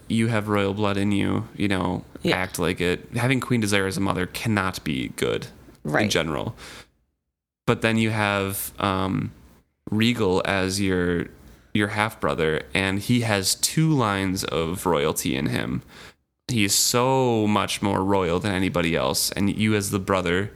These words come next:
Speaker 1: the older brother, is probably like, "Oh, yay, great. I hate myself."
Speaker 2: <laughs> Yeah, that's, that's fair.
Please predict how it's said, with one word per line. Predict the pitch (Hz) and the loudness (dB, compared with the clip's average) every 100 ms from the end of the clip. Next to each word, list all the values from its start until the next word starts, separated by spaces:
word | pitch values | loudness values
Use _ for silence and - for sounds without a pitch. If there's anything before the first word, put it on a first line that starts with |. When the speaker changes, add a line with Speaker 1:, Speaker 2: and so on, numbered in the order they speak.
| - | -4
Speaker 1:
the | 113 | -2
older | 82 104 92 | 0 0 -2
brother, | 82 67 87 113 - - - - | -2 0 0 0 -4 -16 -18 -12
is | - | -4
probably | 101 98 | 0 2
like, | 95 95 | 0 0
"Oh, | 123 127 104 | 0 0 0
yay, | 98 110 107 110 | -2 -2 -2 -2
great. | - 110 - - - - - - | -2 -2 -2 -8 -14 -10 -4 -2
I | 160 | 0
hate | 127 - | 0 0
myself." | 98 - - - - - - | -2 -4 -4 -8 -10 -16 0
Speaker 2:
<laughs> | 233 - - - - - - | 0 0 -16 -18 -18 -18 -4
Yeah, | 185 226 247 | 0 0 -2
that's, | - 208 208 - - - - | -4 -4 -4 -8 -10 -10 -10
that's | 202 220 - | -6 -6 -4
fair. | 214 208 175 | -4 -2 -4